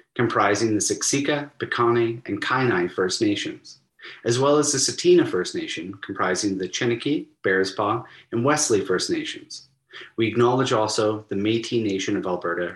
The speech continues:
Region Three. In this interview, Mark Herman Lynch and Wei Min Chen's talk centers around the idea of dichotomies, sometimes false, but even when not, rife with tension and always generative.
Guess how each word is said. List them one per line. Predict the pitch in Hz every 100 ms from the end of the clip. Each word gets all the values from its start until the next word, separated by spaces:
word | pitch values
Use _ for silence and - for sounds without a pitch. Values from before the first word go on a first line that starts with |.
| -
Region | 95 95 90 85
Three. | - 87 - - _ _ _ _ _ _ - - - -
In |
this | 160 180 175
interview, | 165 123 92 87 85 -
Mark | 123 135 139
Herman | 143 135 120
Lynch | 87 104
and | 104
Wei | 107 117
Min | 123
Chen's | 120 110 110 -
talk | 107 92 104 - - -
centers | - 143 131 147
around | 135 127 123
the | 117
idea | 107 117
of | 113
dichotomies, | 107 95 - 110 107 90 - - - - _
sometimes | - 104 95 98 87
false, | - 85 82 87 - - _ - _ _
but | - 123 147
even | 165 165
when | 147 131
not, | 127 117 - - -
rife | 117 123 120
with | 113
tension | - 123 113 - - - -
and |
always | 107 113 104 -
generative. | 110 107 101 - -